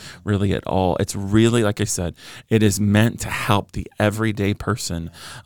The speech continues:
understand what they're seeing on their news feeds,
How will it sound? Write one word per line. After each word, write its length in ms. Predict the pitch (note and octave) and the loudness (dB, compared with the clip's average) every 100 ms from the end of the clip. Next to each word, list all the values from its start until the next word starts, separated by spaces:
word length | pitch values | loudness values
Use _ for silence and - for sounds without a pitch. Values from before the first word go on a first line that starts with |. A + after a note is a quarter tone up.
| - | 0
understand 560 | A#2+ B2 A#2+ - B2 A2 | 2 4 2 2 2 2
what 300 | F#2 G#2 A2 | 2 2 2
they're 120 | B2 | 0
seeing 380 | A#2+ - A2+ A#2+ | 0 0 0 0
on 100 | B2+ | 0
their 120 | C#3 | 0
news 320 | A#2 F#2 F2+ | -2 -2 -2
feeds, 340 | - F#2 F2+ | -4 -4 -4